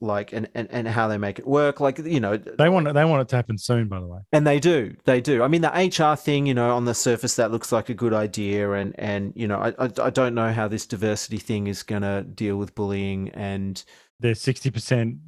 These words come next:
Speaker 2: uh, women bully problem. <laughs>
Speaker 1: Yeah, I, I, I don't understand how they, how they deal with that sort of stuff too, you know, and, and it is a high, it is a high pressure work environment as well. Like, there's, there's a lot at stake, and there's a lot of big egos, and,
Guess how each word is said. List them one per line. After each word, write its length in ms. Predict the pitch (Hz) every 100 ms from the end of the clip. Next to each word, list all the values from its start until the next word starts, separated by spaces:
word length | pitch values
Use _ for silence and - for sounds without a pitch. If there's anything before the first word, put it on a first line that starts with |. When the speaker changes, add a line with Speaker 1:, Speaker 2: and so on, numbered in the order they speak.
| 151
Speaker 2:
uh, 480 | 117 117 113 110 151
women 640 | 160 117 120 113 113 113 101
bully 340 | 120 113 110
problem. 500 | 107 113 104 110 151 -
<laughs> 520 | _ - - - -
Speaker 1:
Yeah, 260 | 156 175 117
I, 340 | 135 - 135
I, 200 | - 131
I 20 | 131
don't 120 | 123
understand 500 | 113 110 - 107 101
how 180 | 104 98
they, 300 | 101 98 95 _ _ _
how 160 | 110 95
they 140 | 98
deal 180 | 90 98
with 100 | 95
that 120 | 92 -
sort 120 | 101
of 20 |
stuff 200 | - 147
too, 340 | - 92 90 -
you 100 | 101
know, 260 | 95 92 90 -
and, 360 | 110 107 104 98 _ _ -
and 140 | 175
it 100 | 185
is 140 | 214 180
a 40 |
high, 280 | - 160 160 - _ -
it 120 | 147
is 140 | 185 175
a 40 |
high 400 | - 143 139 156
pressure 580 | - - 131 - 113 107
work 380 | 107 107 104 113
environment 560 | 98 98 95 92 95
as 140 | 95 -
well. 180 | 98 92
Like, 180 | 98 95
there's, 200 | 110 -
there's 240 | 110 104
a 60 | 107
lot 180 | 113 127
at 100 | 127
stake, 420 | - 117 110 -
and 100 | 110
there's 140 | 107 104
a 40 |
lot 180 | 117 139
of 60 | 151
big 180 | 143
egos, 580 | 120 113 107 101 104 104
and, 420 | - 117 110 110